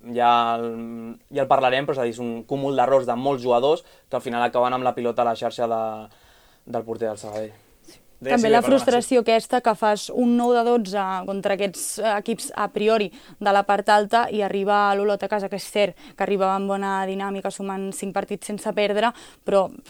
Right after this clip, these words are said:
Speaker 3: no fas els deures i et queda aquesta sensació com que no, no, op-, oportunitat desaprofitada totalment. I el que sí que em tranquil·litza més pel que fa al tema defensiu és que, com a mínim, quan parles amb David Català a les rodes de premsa,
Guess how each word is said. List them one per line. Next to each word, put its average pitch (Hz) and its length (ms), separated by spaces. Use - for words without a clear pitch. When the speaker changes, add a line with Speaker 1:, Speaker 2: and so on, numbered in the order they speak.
Speaker 3:
no 220 240
fas 240 160
els 220 240
deures 220 400
i 226 80
et - 80
queda 202 240
aquesta 214 580
sensació 202 480
com 214 220
que 190 240
no, 175 320
no, 185 240
op-, 185 400
oportunitat 190 640
desaprofitada 190 920
totalment. 208 520
I 247 80
el 240 80
que 247 80
sí 240 140
que 294 100
em 302 160
tranquil·litza 226 640
més 220 320
pel 185 160
que 196 160
fa 196 240
al 214 160
tema 220 220
defensiu 214 560
és 208 140
que, 240 120
com 233 180
a 214 40
mínim, 233 260
quan 196 220
parles 196 280
amb 220 140
David 202 440
Català 196 320
a 196 60
les 196 80
rodes 196 280
de 202 80
premsa, 196 380